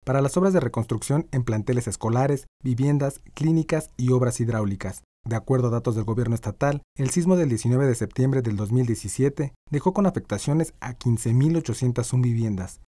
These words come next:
Para el catorce de septiembre de este año, el Estado había entregado doscientas cincuenta casas y continúa el trabajo en la reconstrucción de mil hogares.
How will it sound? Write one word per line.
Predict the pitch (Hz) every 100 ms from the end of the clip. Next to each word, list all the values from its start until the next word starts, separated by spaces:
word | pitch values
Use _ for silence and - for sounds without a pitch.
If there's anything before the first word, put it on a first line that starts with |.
| _
Para | 117
el | 110
catorce | 110 - 113 117
de | 104
septiembre | 101 - 120 104
de | 101 104
este | - 110
año, | 123 135 127 - _
el | 127
Estado | 123 170 180
había | 165
entregado | 160 131 131 143 -
doscientas | - 127 180 185 185
cincuenta | 123 123 117 107
casas | 143 156 160 160 - -
y | 135
continúa | 120 117 120 139 147
el | 131
trabajo | 113 120 127
en | 131
la | 110
reconstrucción | 104 107 - 107 - 135 139 -
de | 110 107
mil | 117 117
hogares. | 113 107 101 95 -